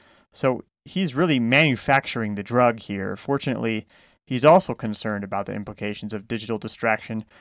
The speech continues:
so he agreed to have a discussion with me about it on the podcast. In this discussion, we cover our views on the potential effects of distraction.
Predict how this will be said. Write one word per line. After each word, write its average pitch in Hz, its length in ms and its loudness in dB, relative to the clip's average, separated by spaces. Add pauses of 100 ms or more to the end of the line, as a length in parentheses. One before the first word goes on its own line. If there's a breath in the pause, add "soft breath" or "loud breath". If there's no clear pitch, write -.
(280 soft breath)
so 123 280 0
he 147 180 0
agreed 156 340 0
to 175 80 2
have 151 180 2
a 143 60 -2
discussion 160 580 0
with 110 160 -2
me 110 220 -2
about 101 260 0
it 101 200 -4
on 110 180 -4
the 98 60 -8
podcast. - 840 -4 (920)
In 139 120 -2
this 135 120 0
discussion, 120 800 -2
we 123 160 -6
cover 120 540 -2 (100)
our 127 240 2
views 120 640 -4 (360 soft breath)
on 123 80 -6
the 117 60 -4
potential 120 440 -4
effects - 440 -4
of 110 120 -6
distraction. 113 720 -2